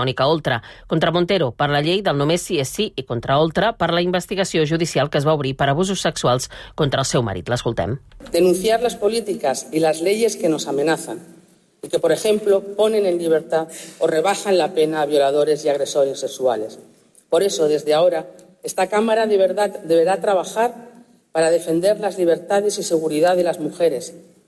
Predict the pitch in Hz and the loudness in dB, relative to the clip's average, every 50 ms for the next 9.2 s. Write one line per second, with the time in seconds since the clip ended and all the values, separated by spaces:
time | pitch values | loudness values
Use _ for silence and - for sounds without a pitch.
0 | _ - - 160 160 160 - 160 160 165 196 208 214 226 226 208 185 175 165 165 | _ -4 0 0 0 0 0 -4 0 0 2 2 4 2 2 0 0 -2 -2 0
1 | 165 165 180 196 202 208 196 - 202 175 180 170 185 196 185 170 147 - - 170 | 0 2 2 4 2 2 -2 -2 -4 -2 0 2 2 2 2 2 0 -2 -4 -4
2 | 160 160 156 160 160 165 151 151 151 - - 160 151 - - - - - - _ | -4 -2 -2 0 0 0 2 0 0 0 0 0 0 -2 -6 -14 -20 -20 -20 _
3 | _ - - - - 190 190 180 185 196 233 254 247 240 240 220 196 - 208 196 | _ -2 -2 -2 0 0 0 2 2 2 2 2 2 2 0 -2 -2 0 2 2
4 | 180 175 175 175 196 214 233 - - - - - - - - - - - 170 165 | 2 4 4 2 2 0 -2 -4 -10 -20 -20 -20 -20 -20 -20 -14 -4 0 0 0
5 | - 165 165 160 175 190 190 190 175 165 180 170 170 156 156 156 151 143 143 143 | 2 2 2 2 4 2 2 0 -2 -4 -2 -4 -2 -2 -2 -2 -2 -2 -2 -6
6 | 143 - 185 185 196 190 180 165 160 147 139 135 - 165 160 156 - 160 156 151 | -4 0 0 2 2 2 2 0 0 -2 -4 -2 0 -2 0 0 0 -2 -2 -2
7 | - - - - - - - - - 139 139 - 139 135 143 143 143 143 151 170 | -4 -14 -20 -20 -20 -20 -10 -4 -2 -2 0 2 2 2 4 4 4 4 4 4
8 | 175 170 170 165 - - - - - 151 - - 135 - - 143 135 135 120 - | 4 4 4 0 0 -4 -10 -10 -10 -6 -2 -2 -2 -2 -2 -2 -2 -2 -2 -4
9 | - - - - | -8 -12 -12 -14